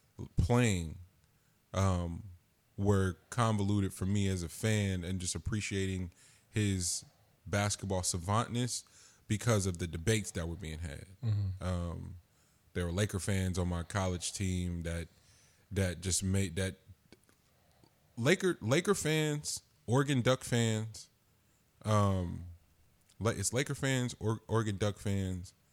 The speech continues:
Speaker 1: and there's one more other fan base that are just unbearable. Uh,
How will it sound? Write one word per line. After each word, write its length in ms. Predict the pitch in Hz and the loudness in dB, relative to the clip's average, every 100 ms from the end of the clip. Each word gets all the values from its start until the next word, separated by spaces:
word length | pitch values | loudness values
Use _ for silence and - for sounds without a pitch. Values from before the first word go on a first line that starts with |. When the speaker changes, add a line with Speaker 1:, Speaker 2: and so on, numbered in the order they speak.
| _ _ _ _ _ _ | _ _ _ _ _ _
Speaker 1:
and 100 | 110 | 2
there's 140 | 104 | 2
one 200 | 98 160 | 2 2
more 180 | 131 110 | 4 4
other 140 | 98 90 | 4 2
fan 280 | 104 95 | 0 0
base 220 | 85 85 - | 0 -4 -4
that 160 | 90 | -2
are 80 | 87 | -2
just 220 | 85 82 - | -4 -6 -4
unbearable. 640 | 98 87 82 78 67 - 92 _ _ _ _ _ _ _ _ | -2 -2 -2 -6 -8 -14 -20 _ _ _ _ _ _ _ _
Uh, 220 | - 90 | -4 -4